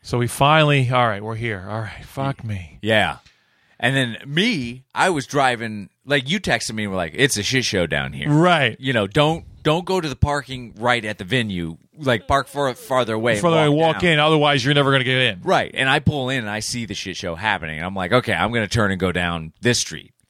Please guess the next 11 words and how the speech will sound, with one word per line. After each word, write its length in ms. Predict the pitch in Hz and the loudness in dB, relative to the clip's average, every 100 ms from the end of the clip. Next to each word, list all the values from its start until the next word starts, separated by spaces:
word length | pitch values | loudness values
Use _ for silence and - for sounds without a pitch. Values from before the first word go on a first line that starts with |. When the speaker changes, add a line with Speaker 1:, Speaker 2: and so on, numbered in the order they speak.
| _ | _
Speaker 1:
Right. 340 | 123 113 104 - _ - | 2 2 2 -6 _ -4
Speaker 2:
Bro, 300 | 107 90 78 _ _ _ _ _ _ _ - | 0 0 0 _ _ _ _ _ _ _ 2
that 140 | 139 | 2
led 220 | 123 120 110 | 4 0 0
me 220 | 110 98 | -6 -8
down 480 | 87 117 107 110 117 | -4 0 2 2 -2
the 80 | |
block, 540 | 98 95 85 80 - - _ _ _ _ _ _ - _ _ _ _ _ _ - | -2 0 0 0 -6 -18 _ _ _ _ _ _ -20 _ _ _ _ _ _ -6
around 340 | 123 120 117 123 | 0 4 4 2
the 60 | |
corner 500 | 120 101 82 80 90 | -2 -2 -2 -4 -6